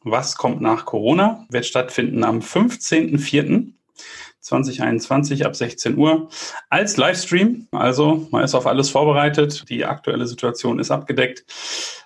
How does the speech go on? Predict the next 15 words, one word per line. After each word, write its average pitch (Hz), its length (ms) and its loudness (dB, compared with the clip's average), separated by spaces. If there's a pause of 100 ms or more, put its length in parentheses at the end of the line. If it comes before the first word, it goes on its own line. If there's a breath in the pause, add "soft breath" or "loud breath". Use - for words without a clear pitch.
Mit 135 180 0
dabei 127 340 4
sind 123 560 0 (560)
der - 80 -4
Oberbürgermeister 123 760 2
Pitt 147 240 -4
Clausen, 127 600 2 (100)
Christian 151 420 2
Gieselmann, 156 680 2
unser 120 260 -2
Interviewgast 127 640 0
aus 123 160 -2
der 127 100 2
letzten 139 300 -4
Folge. 151 520 2